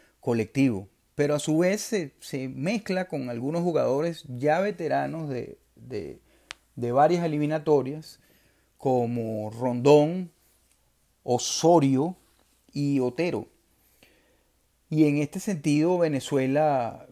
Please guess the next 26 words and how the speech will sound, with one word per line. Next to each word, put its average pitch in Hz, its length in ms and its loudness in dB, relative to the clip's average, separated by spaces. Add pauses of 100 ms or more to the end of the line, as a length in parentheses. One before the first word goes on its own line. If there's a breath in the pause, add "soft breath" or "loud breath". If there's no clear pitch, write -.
logró 139 1000 0
un 127 440 -6
desempeño 147 840 -4
colectivo 175 640 -2
que 156 140 -4
reafirma 175 640 2
ese 160 200 -2
talento 143 520 -2
y 135 80 -2
ese 120 220 -4
talante 120 500 -6
competitivo 120 800 -4
contra 107 280 -12
un 104 60 -8
equipo 127 400 -6
que - 220 -12
no 120 320 -2
vino 135 340 0
a 123 40 -8
jugar 104 640 -4
carritos 101 800 -12
como 90 260 -10
Chile. 80 440 -14 (1700 soft breath)
Otro 190 320 4
punto 220 280 0
interesante 143 960 -2